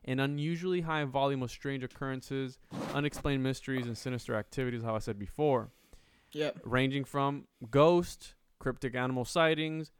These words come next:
Speaker 1: U F O encounters, and evidence of satanic ritual sacrifice. And it's, uh, they
Speaker 2: Yep.
Speaker 1: consider it one of the world's most diverse hotspots for paranormal activity.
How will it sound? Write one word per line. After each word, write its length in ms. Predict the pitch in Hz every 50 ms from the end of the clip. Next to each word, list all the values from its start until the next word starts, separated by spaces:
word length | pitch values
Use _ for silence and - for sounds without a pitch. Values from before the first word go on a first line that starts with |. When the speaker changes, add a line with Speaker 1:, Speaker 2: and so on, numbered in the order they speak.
| _ -
Speaker 1:
U 240 | 110 107 107 110 104
F 180 | 107 104 - 117
O 140 | 110 98
encounters, 720 | 101 104 - 151 151 151 151 151 151 147 147 147 147 147 - - -
and 280 | 127 127 131 135 - -
evidence 420 | 117 120 117 123 123 123 117 -
of 240 | 120 117 110 101 - - - - - _
satanic 560 | - - 120 110 - - 113 110 113 110 104 -
ritual 640 | 110 110 113 110 110 - - 120 113 110 110 110 117 - _ _ _ _
sacrifice. 880 | - - 143 135 131 - - - 117 - - - - - - - - - - - _ -
And 160 | 127 123 123
it's, 180 | 123 117 - -
uh, 160 | 135 127 123
they 80 | 117 131
Speaker 2:
Yep. 60 | 139
Speaker 1:
consider 320 | - 151 127 107 156 147 143
it 60 | 135
one 120 | 135 139 135
of 60 | 131
the 80 | 123 123
world's 400 | 120 127 127 127 127 123 120 120
most 280 | 117 120 120 113 - -
diverse 460 | 110 104 101 98 113 110 110 107 -
hotspots 520 | - 110 104 - - - - 107 104 -
for 300 | - - - 107 101 98 - - _ _ _ _ _ _ -
paranormal 420 | 139 127 117 117 113 113 104 101
activity. 540 | 98 - _ - - 123 110 107 90 82 -